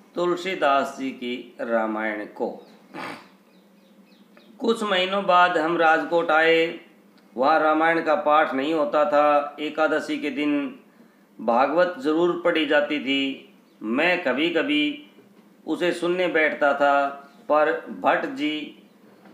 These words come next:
रस उत्पन्न नहीं कर सके। आज मैं यह निरंतर देख सकता हूँ कि <clears throat> भागवत एक ऐ-,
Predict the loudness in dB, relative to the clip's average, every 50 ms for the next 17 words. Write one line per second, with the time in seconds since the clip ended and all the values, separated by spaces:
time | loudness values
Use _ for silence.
0 | -18 _ -8 -2 0 2 2 2 2 0 -2 -4 -4 -2 -2 0 0 0 0 0
1 | -2 -2 -2 -2 -2 0 -2 -2 -2 -4 -6 -6 -8 -10 -10 -12 -20 -20 -20 _
2 | _ _ _ -20 -20 -20 _ _ -20 _ _ -20 _ _ _ _ _ _ -20 -20
3 | -20 -20 _ _ _ _ _ 4 6 6 6 6 4 2 0 -2 0 2 2 4
4 | 4 4 4 4 4 4 4 4 4 2 2 0 0 0 0 -2 -2 -2 -4 -6
5 | -10 -10 -4 0 2 2 2 2 2 0 -2 -2 -2 -2 0 0 -2 -2 -4 -8
6 | -12 -18 -20 _ _ _ _ -20 _ _ _ -6 -2 -2 0 -2 -2 -4 -10 -16
7 | -20 -20 _ _ _ _ _ _ _ _ -20 _ _ _ _ _ _ _ _ _
8 | _ _ _ _ _ _ -20 -20 -20 _ _ -20 -20 -20 -20 -20 -16 -8 -4 -2
9 | 0 0 0 0 -2 -2 -4 -4 -6 -10 -6 -4 -2 -2 -2 0 0 0 0 0
10 | -2 -8 -14 -20